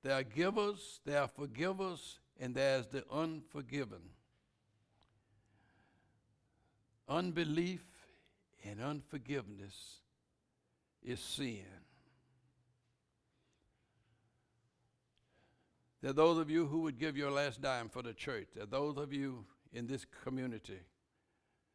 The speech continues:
who would give their bodies to be burned, depending on the situation.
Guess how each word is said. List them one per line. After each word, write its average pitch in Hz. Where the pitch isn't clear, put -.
who 147
would 135
give 123
their 131
bodies 131
to 127
be 123
burned, 113
depending 123
on 123
the 120
situation. 113